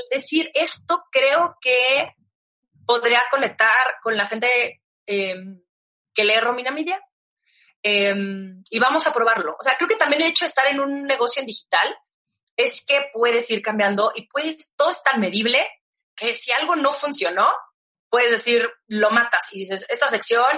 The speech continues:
adiós", ¿no? Y nos, y nos pasa todo el tiempo en Romina Media. El, "Ahora vamos a hacer esto", y de pronto nadie lo pela.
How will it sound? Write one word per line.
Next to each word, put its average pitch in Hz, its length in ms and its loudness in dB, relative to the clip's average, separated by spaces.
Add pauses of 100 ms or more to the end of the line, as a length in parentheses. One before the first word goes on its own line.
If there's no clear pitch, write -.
(140)
adiós", - 500 -2 (440)
¿no? 240 120 2 (180)
Y 240 40 -2
nos, 262 240 0
y 247 100 -6
nos 262 140 0
pasa 370 240 0
todo 359 100 2
el 320 60 -2
tiempo 349 200 -2
en 311 60 -4
Romina 302 260 -2
Media. 359 280 -2 (560)
El, 233 340 0 (120)
"Ahora 262 300 4
vamos 240 260 0
a 226 40 -4
hacer 240 420 -2 (120)
esto", - 480 -6
y 214 80 -8
de 220 80 0
pronto 262 520 -2 (260)
nadie 254 180 -2
lo 262 80 -4
pela. 285 240 -4